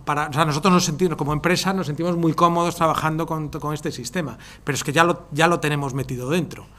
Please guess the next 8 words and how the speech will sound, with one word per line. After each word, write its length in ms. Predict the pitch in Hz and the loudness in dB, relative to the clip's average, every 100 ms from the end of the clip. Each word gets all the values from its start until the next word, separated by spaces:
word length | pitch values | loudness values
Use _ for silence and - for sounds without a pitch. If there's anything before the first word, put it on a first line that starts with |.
| - - - | -20 -20 -12
Entonces, 460 | - - 143 - | -10 -6 -4 -4
eh, 560 | 208 151 143 - 147 147 | -4 -2 -2 -4 -4 -2
eh, 40 | |
ya 120 | 135 | -2
sabemos 340 | - 165 165 151 | 0 0 -2 -4
un 80 | 147 | -4
poco 220 | 156 156 | -2 -2
cómo, 560 | 165 160 143 127 117 | -4 -4 -4 -6 -10